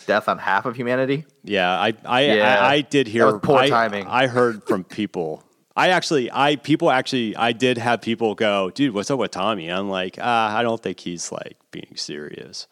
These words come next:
Speaker 1: Oh, I'm being serious. Yeah, I still agreed, but yeah. <laughs>
Speaker 2: Well, I mean,
Speaker 1: I
Speaker 2: it's, it's, it's fascinating to see, like, the way that the earth is recovering.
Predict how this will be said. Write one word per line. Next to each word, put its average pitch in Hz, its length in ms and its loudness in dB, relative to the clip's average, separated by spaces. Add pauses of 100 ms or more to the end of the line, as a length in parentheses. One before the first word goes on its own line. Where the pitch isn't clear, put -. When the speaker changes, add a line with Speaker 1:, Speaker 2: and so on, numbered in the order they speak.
(280)
Speaker 1:
Oh, 160 80 6
I'm 185 120 2
being 156 160 2
serious. 107 420 0
Yeah, 113 140 2
I 110 80 -2
still 127 240 0
agreed, 104 480 -6 (120)
but 87 300 -2
yeah. 87 240 -4 (360)
<laughs> 156 220 -4
Speaker 2:
Well, 160 340 4
I 151 120 2
mean, 151 240 2
Speaker 1:
I 143 40 4
Speaker 2:
it's, - 300 -2
it's, - 480 0 (380)
it's - 160 0
fascinating 123 560 2
to 104 120 -2
see, 113 260 2
like, 104 360 0
the 110 80 2
way 101 180 2
that 98 120 -2
the 90 80 -2
earth 98 260 -2
is 104 140 -4
recovering. 123 760 -2